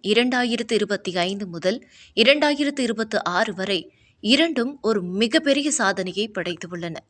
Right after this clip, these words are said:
தங்கம், இது ஒரு மலை ஏறுவது போல நிதானமாக முன்னேறி, தொன்னூற்றி இரண்டு சதவீதம் வளர்ச்சியை பெற்றுள்ளது. வெள்ளி, இது ஒரு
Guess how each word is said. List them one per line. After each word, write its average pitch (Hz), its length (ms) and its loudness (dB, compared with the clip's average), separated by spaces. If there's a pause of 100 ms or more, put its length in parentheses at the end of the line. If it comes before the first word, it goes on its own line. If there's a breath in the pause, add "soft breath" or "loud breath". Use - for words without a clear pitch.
(540)
தங்கம், 254 380 2 (560)
இது 247 220 4
ஒரு 220 180 2 (100)
மலை 214 300 4 (120)
ஏறுவது 202 380 -2
போல 185 260 -4 (320)
நிதானமாக 214 760 0
முன்னேறி, 175 440 -6 (360 soft breath)
தொன்னூற்றி 320 460 2
இரண்டு 233 320 0
சதவீதம் 196 580 -4
வளர்ச்சியை 180 480 -4
பெற்றுள்ளது. 170 640 -6 (680)
வெள்ளி, 190 420 2 (480)
இது 285 200 6
ஒரு 240 180 2